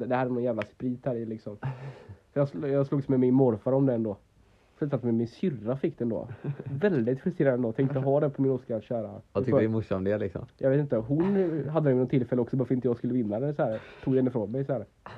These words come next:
Speaker 1: Körde så här med etta,
Speaker 2: Och
Speaker 1: etta
Speaker 2: visste att
Speaker 1: eller
Speaker 2: den skulle ryka på tre sekunder.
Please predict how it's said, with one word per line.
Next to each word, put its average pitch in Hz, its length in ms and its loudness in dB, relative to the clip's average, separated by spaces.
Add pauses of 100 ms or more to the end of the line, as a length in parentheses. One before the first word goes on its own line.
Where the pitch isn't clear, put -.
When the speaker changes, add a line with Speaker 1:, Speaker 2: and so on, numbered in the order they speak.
(440)
Speaker 1:
Körde 131 260 2
så 135 100 0
här 127 40 4
med 123 120 2
etta, - 240 -2
Speaker 2:
Och - 60 -4
Speaker 1:
etta 139 140 0
Speaker 2:
visste 110 100 4
att 123 60 2 (100)
Speaker 1:
eller 120 40 4
Speaker 2:
den 113 120 4
skulle 117 240 4
ryka 101 320 0
på 101 180 -2
tre 101 200 -2
sekunder. 101 320 -4